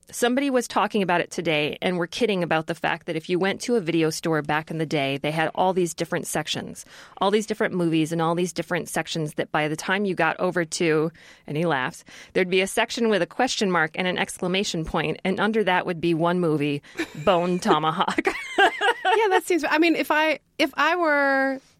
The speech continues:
Speaker 2: working at an Action Video, which was
Speaker 1: Yes.
Speaker 2: my local video store in the eighties, I think I would put this under horror more than Western.
Speaker 1: Okay.
Speaker 2: But I don't think we had an indie movie section, and I think that's,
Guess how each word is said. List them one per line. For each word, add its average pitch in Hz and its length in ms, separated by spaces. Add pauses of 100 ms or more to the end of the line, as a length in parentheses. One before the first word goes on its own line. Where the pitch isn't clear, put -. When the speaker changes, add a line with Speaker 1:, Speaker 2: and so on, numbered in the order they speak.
Speaker 2:
working 240 540
at 190 480
an 208 120
Action 202 360
Video, 175 460
which 190 140
was 151 320
Speaker 1:
Yes. 185 140
Speaker 2:
my 185 220
local 190 240
video 180 240
store 180 220
in 185 160
the 180 80
eighties, 170 300 (400)
I 214 460 (160)
think 294 240
I 277 60
would 277 120
put - 180
this 285 240
under 254 560 (340)
horror 269 480 (180)
more 277 220
than 302 140
Western. 196 560 (140)
Speaker 1:
Okay. 185 300 (720)
Speaker 2:
But 269 100
I 294 120
don't 349 120
think 330 140
we 320 80
had 285 140
an 269 160
indie 240 440
movie 196 360
section, 214 520
and 226 120
I 185 80
think 214 220
that's, 185 340